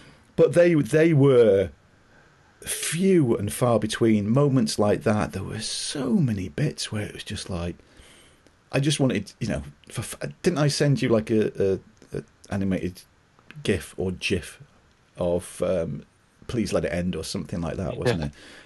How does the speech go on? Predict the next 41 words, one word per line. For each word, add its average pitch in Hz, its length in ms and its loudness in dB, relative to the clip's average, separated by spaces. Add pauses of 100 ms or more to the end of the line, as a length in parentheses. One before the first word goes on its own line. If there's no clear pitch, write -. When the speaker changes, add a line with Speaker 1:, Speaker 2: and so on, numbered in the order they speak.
Speaker 1:
it? 104 60 -12
Because 131 520 0
there 135 220 -2
was 131 180 0
so - 300 -4
much 127 340 -2
of - 160 -8
nothing 107 800 -2 (500)
and 90 260 -4
nothing 104 520 0
and 85 260 -10
boring 107 640 4
and 85 320 -4 (380)
why 98 340 -4
is 107 160 0
he 110 80 0
there? 90 380 0 (240)
What's - 240 -2
he 110 80 -6
doing 82 220 0
that 76 180 -6
for? 87 400 -2 (1300)
And 127 200 0
you 127 100 2
said 123 200 0
for - 120 0
it, - 220 -4 (300)
for - 120 -4
the 151 120 2
last 147 240 2
ten 131 180 0
minutes 120 320 0
to - 160 -10
go, 98 360 2 (400)
"Oh, 208 240 2
it 185 200 -6
could 214 120 0
have - 80 -2
been 214 120 -2
so 156 200 0
good." 147 340 -2